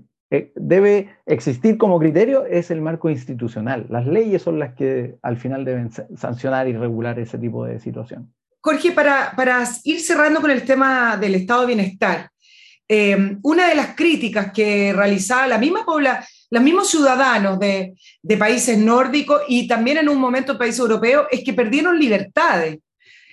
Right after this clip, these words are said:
Speaker 2: Eh, con el crecimiento del estado de bienestar, habían muchos ámbitos donde no podían decidir. Y me parece que el tema de la libertad es interesante, porque, eh, cuando te proponen el estado de bienestar, uno dice, "Por supuesto que quiero eso, pero momentito,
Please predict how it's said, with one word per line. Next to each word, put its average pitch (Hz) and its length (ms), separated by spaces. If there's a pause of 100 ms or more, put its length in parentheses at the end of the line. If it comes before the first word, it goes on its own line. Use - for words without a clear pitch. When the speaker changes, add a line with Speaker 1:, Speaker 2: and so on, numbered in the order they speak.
(120)
Speaker 2:
Eh, 196 440
con 220 160
el 196 100
crecimiento 233 640
del 233 120
estado 220 280
de 220 120
bienestar, 214 500 (400)
habían 240 400
muchos 320 460
ámbitos 202 760 (220)
donde 226 280
no 240 120
podían 262 380
decidir. 220 480
Y - 20
me 214 120
parece 277 300
que 302 60
el 233 100
tema 277 180
de 311 40
la 294 80
libertad 247 340
es 302 60
interesante, 262 520
porque, 214 380 (500)
eh, - 180
cuando 240 180
te 202 100
proponen 330 440
el 277 60
estado 254 260
de 269 60
bienestar, 254 320
uno 262 100
dice, 269 320 (500)
"Por 220 140
supuesto 359 420
que 294 120
quiero 320 180
eso, 339 240
pero 240 340
momentito, 262 920